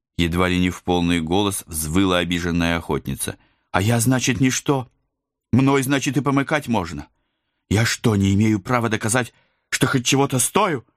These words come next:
"Кому доказать?" устало взмолился я. "Самой себе!" отрезала Ева и дунула вперёд. "Пусть идёт, Дэн!" неторопливо поднялась моя подруга.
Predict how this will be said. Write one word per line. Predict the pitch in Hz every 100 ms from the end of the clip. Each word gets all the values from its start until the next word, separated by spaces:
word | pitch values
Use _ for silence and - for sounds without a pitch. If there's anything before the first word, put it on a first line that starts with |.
| _ _ _ _ _ _ _ _ _ _ _ _ -
"Кому | - - - - 80 78 -
доказать?" | - - - - - - - - - - - - - _ _ _ _ _ _ _ -
устало | 85 - - 85 85
взмолился | 85 80 85 80 80 80 80
я. | 78 69 62 _ _ _ _ _ -
"Самой | 123 143
себе!" | 127 143 143 104 _ _ _ _ _ _ _ -
отрезала | 69 - 76 73 76 71
Ева | 73 95 98 95 -
и | 90
дунула | 87 87 101 101 95 92
вперёд. | - 95 82 73 _ _ _ _ _ _ _ _
"Пусть | - 160 143 - -
идёт, | 87 71 78 71 53 76
Дэн!" | 117 120 78 - - _ _ _ _ _ -
неторопливо | 92 87 90 87 90 107 98
поднялась | 87 87 82 85 80 -
моя | 78 76
подруга. | 80 73 71 67 60